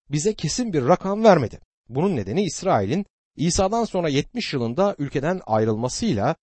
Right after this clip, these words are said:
geri dönecekleri zaman arasında Rabbin diğer uluslardan olanları kendisine çağırıyor ve kilisesini kuruyor olmasıdır. Her şeyden önce son günlere doğru gittiğimize inandığımı söylemek isterim. Biri çıkıp, "Rabbin yakında geleceğini mi söylemek istiyorsun?" diye sorabilir.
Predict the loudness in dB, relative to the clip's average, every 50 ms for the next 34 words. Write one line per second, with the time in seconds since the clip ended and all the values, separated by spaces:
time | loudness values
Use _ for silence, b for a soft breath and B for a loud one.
0 | _ _ _ -2 2 4 6 6 6 4 2 0 0 -2 -2 0 0 0 0 0
1 | 0 0 0 0 0 -2 -4 -6 -6 -2 0 0 0 0 -2 -2 -2 -2 -2 -2
2 | -4 -6 _ _ _ _ -8 -2 2 4 4 4 4 2 -2 -4 -8 -8 -10 -10
3 | -6 -4 -2 -2 0 2 0 0 0 -2 -6 -6 -4 -4 -4 -2 -2 -2 -2 -2
4 | -2 -2 -2 -4 -6 -6 -4 -2 -2 -2 -4 _ _ _ _ -8 -4 -2 -2 0
5 | 0 0 0 0 0 0 -2 -4 -2 -4 -4 -4 -4 -6 -8 -4 -4 -2 -2 -4
6 | _ _ _ _ -2 0 2 2 2 2 0 -4 -8 _ -4 -2 -2 -2 -6 -8
7 | -10 -14 -16 -18 -20 -20 _ _ _ _ _ _ _ _ _ _ _ _ 0 2
8 | 2 2 2 0 0 0 0 0 -2 -2 -4 -2 -4 -4 -2 -2 -2 -2 0 0
9 | 0 0 -2 -2 -2 -4 -8 -10 -12 -12 -10 -8 -6 -6 -4 -2 -2 -2 -2 -4
10 | _ _ _ _ _ -2 0 2 2 2 0 -2 -4 -6 -6 -2 0 2 2 4
11 | 2 2 -2 -4 -6 -6 -8 -8 -10 _ _ _ _ _ _ -8 -2 0 0 0
12 | 0 -2 -6 -2 -2 -2 -2 -2 -6 -20 _ _ 0 2 2 2 2 0 0 0
13 | 2 2 2 0 2 2 2 2 2 2 2 2 2 4 2 2 2 0 _ _
14 | -2 0 2 2 2 0 -2 -4 -6 -4 -4 -4 -6 -8 -8 -6 -6 -6 -4 -2
15 | 0 2 2 0 0 -4 -8 -12